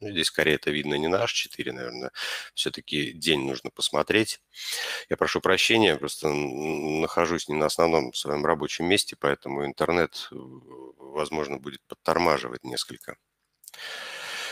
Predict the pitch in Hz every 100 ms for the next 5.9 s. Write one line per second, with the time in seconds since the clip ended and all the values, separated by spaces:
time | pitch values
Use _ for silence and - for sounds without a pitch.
0 | - - - - _ - 104 87 - 110
1 | 117 - 90 80 82 - 98 110 151 156
2 | - 107 - 85 71 78 - 92 104 131
3 | 117 - - - - - - - - -
4 | 85 80 - 78 - 78 71 71 76 73
5 | 67 71 71 - - - - -